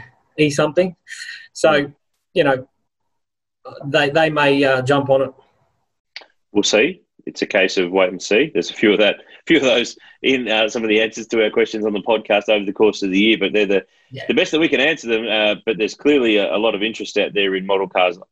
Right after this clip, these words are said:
Speaker 2: such as that one. So we know that the powers that be are listening. Uh, Dave Wilson, this was a good question. I like this one. He says that he knows that the packaging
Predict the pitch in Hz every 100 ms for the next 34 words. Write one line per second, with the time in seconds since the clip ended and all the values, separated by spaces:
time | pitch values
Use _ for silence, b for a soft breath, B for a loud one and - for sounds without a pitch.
0 | _ - 139 - 107 107 98 85 92 90
1 | 85 - 95 90 _ _ _ _ 104 113
2 | 117 127 120 101 113 101 101 101 - 92
3 | 90 - 87 85 85 98 135 - b b
4 | - 123 175 226 180 196 214 110 202 -
5 | 240 208 226 - 190 - 104 - _ _
6 | 131 170 170 143 - 90 82 _ _ _
7 | _ 151 - 190 160 175 175 170 214 196
8 | 202 143 - - 151 - 147 147 139